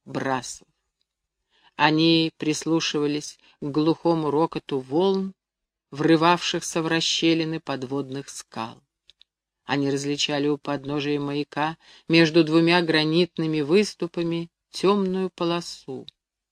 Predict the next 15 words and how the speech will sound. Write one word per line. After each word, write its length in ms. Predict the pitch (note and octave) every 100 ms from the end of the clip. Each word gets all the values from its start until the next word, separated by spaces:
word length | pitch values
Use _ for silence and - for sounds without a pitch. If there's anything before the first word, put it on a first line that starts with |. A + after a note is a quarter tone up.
| _ _ _ -
узкий 420 | D3+ D3 - D#3+
пролив, 580 | - D3+ D#3 D#3 C3+ B2 _ _ _ _ _ _ _
соединяющий 1000 | - D3+ D3 D3+ D3+ D#3+ D3+ D3 - C#3+
с 100 | C#3+
океаном 680 | C3 C#3 E3+ G3+ G3 G3 - _ -
страшную 720 | - C#3+ D3 E3 - D#3+ D#3
бухту, 580 | C#3 D#3+ D#3 - - B2+
на 180 | C3 C3
дне 220 | C3+ C#3+
которой, 480 | - C#3 D3 D#3 C#3
вероятно, 720 | C#3 C3+ C#3+ D3+ D3 C#3 - - _
покоилось 720 | - C#3+ - D#3 D3+ D3 C#3+
немало 480 | D3 C#3 E3+ G3 C3+
человеческих 880 | - C#3 C#3 C#3+ - C3+ - - C3+
скелетов 720 | - - B2+ C3 F#3+ - F3+